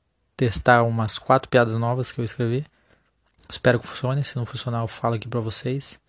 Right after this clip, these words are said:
E em agosto, ah, vai ter um evento lá no Grajaú, um evento bem legal ainda. Eu não sei quem são os convidados, mas tá, tá saindo uma coisa bem legal lá em, no Grajaú,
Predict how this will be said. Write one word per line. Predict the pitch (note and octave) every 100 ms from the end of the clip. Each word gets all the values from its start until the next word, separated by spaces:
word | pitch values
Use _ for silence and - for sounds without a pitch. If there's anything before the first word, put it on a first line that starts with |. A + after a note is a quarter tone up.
| _ _ _ - _ _ _ -
E | B2 B2+ B2+ B2+ B2 B2 B2 B2 B2 B2+
em | C#3
agosto, | C3 C3 D3+ - G#2+ - _ - _ _ _ _ _ - -
ah, | A2+ A2 G#2+ G#2+ G#2+ G#2
vai | A2+
ter | G#2+ A#2+
um | A#2 A#2+
evento | G#2+ A#2 A#2+ B2
lá | A#2+
no |
Grajaú, | B2 B2+ B2 B2
um | A#2 A2+
evento | A2 A2+ A#2
bem | A#2 B2
legal | A#2+ A#2 A2+
ainda. | A2+ A#2 A#2+
Eu | A#2
não | A#2
sei | - B2
quem | A2
são | A2+
os | -
convidados, | - A2 G#2+ A2+ B2 - - -
mas | A#2 A#2 A#2 A2 - - - -
tá, | A2+ G#2+
tá | A#2
saindo | - A#2+ A#2+
uma | A#2 A2
coisa | A2+ A2+
bem | A2+
legal | A#2+ A#2 A2+ A2+
lá | A#2+
em, | A#2 A2+ A2+ _
no | C3
Grajaú, | A#2+ B2+ B2 B2 A#2